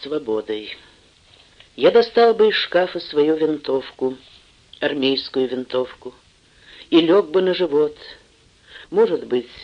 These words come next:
ещё раз встал бы, чтоб снять куртку. Затем я вынимаю изо рта трубку,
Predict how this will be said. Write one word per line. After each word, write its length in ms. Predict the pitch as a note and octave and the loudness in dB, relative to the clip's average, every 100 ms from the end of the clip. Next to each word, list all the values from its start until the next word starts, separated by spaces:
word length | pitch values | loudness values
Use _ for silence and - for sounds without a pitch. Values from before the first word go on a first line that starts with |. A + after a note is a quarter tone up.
| - | -12
ещё 440 | B2 C3 - C3 | -8 -4 -2 -2
раз 180 | B2 A2+ | -2 -4
встал 520 | - - - C#3+ F3 | -4 -8 -2 0 0
бы, 220 | E3 E3 D#3 | 0 -4 -6
чтоб 260 | - - D#3 | -6 -4 -4
снять 400 | - C#3+ D3 D3 | -4 -4 -4 -4
куртку. 520 | - D#3 - - D3+ - _ _ _ _ _ _ _ _ _ _ - | -4 -4 -6 -10 -12 -12 _ _ _ _ _ _ _ _ _ _ -12
Затем 500 | A2 C#3+ G#3+ G#3 F#3+ _ | -8 0 0 0 -6 _
я 160 | - A#2+ | -6 -4
вынимаю 540 | B2 B2 A#2+ A#2+ A2+ | -2 -4 -4 -4 -4
изо 240 | - A2+ A#2 | -6 -8 -10
рта 260 | - A2 | -8 -8
трубку, 640 | G#2 - A#2+ D#3 - - | -8 -4 -4 -4 -6 -10